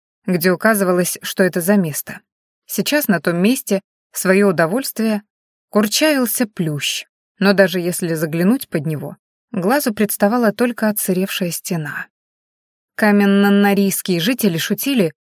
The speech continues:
что санарижский сыск еще нужно суметь сыскать. Несмотря на наружную необитаемость здания,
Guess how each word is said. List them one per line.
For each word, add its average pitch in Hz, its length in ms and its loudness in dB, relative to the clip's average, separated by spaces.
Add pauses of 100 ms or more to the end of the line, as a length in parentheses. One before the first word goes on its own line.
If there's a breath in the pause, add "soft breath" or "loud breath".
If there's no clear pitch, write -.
(180)
что 185 380 0
санарижский 180 840 0
сыск - 460 -6
еще 208 380 -2
нужно 233 520 2
суметь 247 600 0
сыскать. - 640 -10 (720)
Несмотря 254 520 2
на 262 100 6
наружную 214 560 4
необитаемость 180 800 0
здания, 147 720 -2